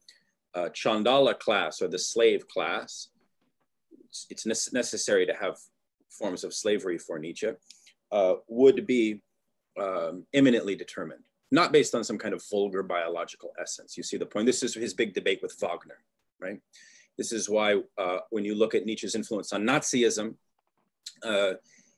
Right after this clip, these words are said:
he was, he would be a critic of Nazis, right? He, there was a sort of split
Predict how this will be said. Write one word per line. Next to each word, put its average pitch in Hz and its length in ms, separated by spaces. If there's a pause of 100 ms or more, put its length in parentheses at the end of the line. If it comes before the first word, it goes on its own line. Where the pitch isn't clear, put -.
(260)
he 143 60
was, 139 120
he 143 160
would 143 180
be 135 100
a 120 40
critic 127 380
of 78 120
Nazis, - 680 (280)
right? 113 280
He, 107 80
there 107 140
was 98 120
a 95 40
sort 110 160
of 90 60
split - 580